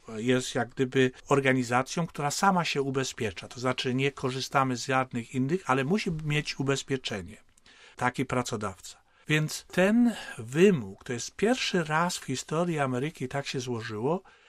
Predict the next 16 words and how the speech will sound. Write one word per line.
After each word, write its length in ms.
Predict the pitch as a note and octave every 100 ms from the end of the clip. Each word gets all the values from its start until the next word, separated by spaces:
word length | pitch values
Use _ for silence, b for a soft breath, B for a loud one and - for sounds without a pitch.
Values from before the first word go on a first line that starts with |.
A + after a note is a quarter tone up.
| b b -
że 340 | C3 C#3 C#3+
to 100 | -
nawet 260 | B2+ F3+ A3+
nie 100 | G#3
jest 140 | G3+
prawo 540 | - E3 F3+ F3+ D#3 C3
państwowe, 760 | - A#2+ - - A#3 F#3+ G#2 - - _
to 120 | - C3+
jest 180 | A#2+
prawo 640 | - C3 C3 D#3+ E3+ E3+ D#3
Departamentu 920 | C3+ C3 B2 - A#2+ C3+ D#3+ - C#3
Zdrowia 720 | B2 - B2 D3 C3 A2+ G#2+
i 140 | B2+
prezydent 640 | - - B2 F3+ F#3+ B2+ B2
Stanów 400 | - D3 D#3 B2+
Zjednoczonych 800 | B2 A#2 A2 - B2 A#2+ F3